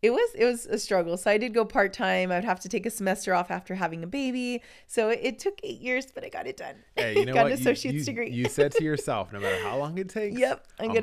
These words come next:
Speaker 2: gonna
Speaker 1: do
Speaker 2: get it
Speaker 1: it.
Speaker 2: done," and,
Speaker 1: Yes,
Speaker 2: and you did it.
Speaker 1: I
Speaker 2: So
Speaker 1: did.
Speaker 2: kudos to you for that. I mean,
Speaker 1: Thank you.
Speaker 2: I, I never graduated from college. I did some college. So, hey, you did more than majority of us out there.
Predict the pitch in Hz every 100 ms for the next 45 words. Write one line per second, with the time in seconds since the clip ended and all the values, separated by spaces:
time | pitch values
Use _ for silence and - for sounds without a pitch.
0 | 220 208 202 185 120 127 220 202 170 226
1 | 95 98 98 90 175 - 202 190 190 190
2 | 190 170 180 185 170 170 - 151 135 120
3 | 110 120 117 233 220 220 190 170 170 196
4 | 120 131 135 139 135 139 139 135 135 131
5 | 131 131 127 110 110 - 117 113 117 117
6 | 113 - 113 98 95 95 101 95 107 113
7 | 113 117 107 104 107 107 110 104 101 92
8 | 90 82 90 - -